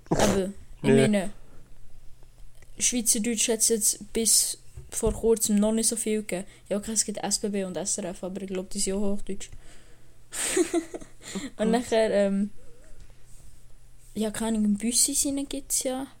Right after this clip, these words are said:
Speaker 3: Ja, voll.
Speaker 1: Nachher Privatchat, Küchenkästchen, der, ähm, Podcast von Knäckebull und vom Luke.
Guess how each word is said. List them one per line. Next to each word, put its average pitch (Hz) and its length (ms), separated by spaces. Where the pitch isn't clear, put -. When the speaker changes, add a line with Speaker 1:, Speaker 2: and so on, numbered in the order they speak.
Speaker 3:
Ja, 202 140
voll. 185 180
Speaker 1:
Nachher 214 240
Privatchat, 214 800
Küchenkästchen, 254 800
der, 220 140
ähm, 196 420
Podcast 233 960
von 202 160
Knäckebull 220 560
und 202 140
vom 196 200
Luke. 220 440